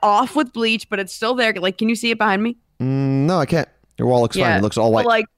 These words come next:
Speaker 1: no, it's not, though. So someone's gonna have to paint that.
Speaker 2: Oh, you should probably find someone to do that.
Speaker 1: And then this morning, what did I do?
Speaker 2: Oh, you spilled water everywhere, right?
Speaker 1: All over my computer, and I heard it fry, and I had to do my whole show from my cell phone today.
Speaker 2: So what are you doing? What are you using right now?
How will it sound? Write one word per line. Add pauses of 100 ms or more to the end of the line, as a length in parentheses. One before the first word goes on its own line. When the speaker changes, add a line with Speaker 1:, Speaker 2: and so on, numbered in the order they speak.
(160)
Speaker 1:
no,
it's
not,
though.
So
someone's
gonna
have
to
paint
that. (220)
Speaker 2:
Oh,
you
should
probably
find
someone
to
do
that.
Speaker 1:
And
then
this
morning,
what
did
I
do? (420)
Speaker 2:
Oh,
you
spilled
water
everywhere,
right? (440)
Speaker 1:
All
over
my
computer,
and
I
heard
it
fry, (260)
and
I
had
to
do
my
whole
show
from
my
cell
phone
today.
Speaker 2:
So
what
are
you
doing? (140)
What
are
you
using
right
now?